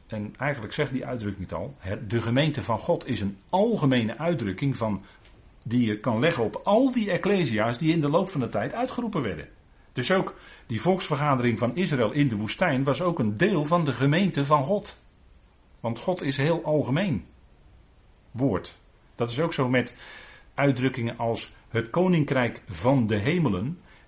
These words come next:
en het koninkrijk van God. Het koninkrijk van God is alomvattend. Zijn hele koninkrijk, zijn hele koningsheerschappij over alles.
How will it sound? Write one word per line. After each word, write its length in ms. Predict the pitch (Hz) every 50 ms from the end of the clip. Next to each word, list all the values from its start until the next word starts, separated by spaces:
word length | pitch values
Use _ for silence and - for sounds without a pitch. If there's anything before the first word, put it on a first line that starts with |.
| - -
en 180 | 175 180 180
het 160 | 160 147 - -
koninkrijk 720 | - 127 117 113 107 107 - - 104 95 104 - - - -
van 360 | - - - 123 113 107 98
God. 400 | - - 214 165 - - - - - - - -
Het 200 | - 113 - -
koninkrijk 560 | - 202 214 208 185 160 - 147 135 123 120
van 140 | - 180 165
God 220 | - 185 165 -
is 220 | 123 113 - - - -
alomvattend. 920 | 214 226 233 214 220 165 131 120 117 135 160 - 247 254 269 - - - - - - -
Zijn 260 | - - 147 131 123
hele 300 | 113 151 214 240 208 -
koninkrijk, 600 | - 139 147 170 202 196 180 180 185 196 202 196
zijn 140 | - 135 127
hele 220 | 139 175 170 151
koningsheerschappij 880 | - 180 190 185 185 170 165 165 165 160 - 160 - - 165 185 208 -
over 300 | 143 143 127 127 - -
alles. 480 | - 208 160 110 - - - - -